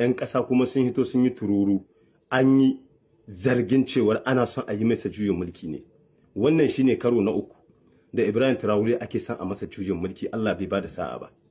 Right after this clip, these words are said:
Wato, Burkinawa suna ta addu'a kuma suna iya bakin ƙoƙarinsu.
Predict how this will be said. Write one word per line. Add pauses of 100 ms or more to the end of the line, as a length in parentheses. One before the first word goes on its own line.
(1000)
Wato,
Burkinawa
suna
ta
addu'a (140)
kuma
suna
iya
bakin
ƙoƙarinsu.